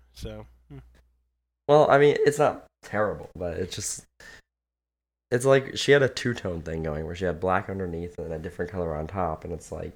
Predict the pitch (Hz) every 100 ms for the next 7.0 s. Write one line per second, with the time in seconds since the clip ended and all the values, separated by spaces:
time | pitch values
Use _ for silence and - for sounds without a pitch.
0 | _ 95 90 92 85 78 85 - - 90
1 | 87 92 87 78 85 - 95 90 82 85
2 | 92 90 90 - 90 90 85 - 90 101
3 | - 87 - _ _ _ _ 117 123 117
4 | 135 131 104 95 85 78 80 82 80 80
5 | - - 95 95 85 90 95 82 82 82
6 | 80 82 85 82 82 - - 78 82 90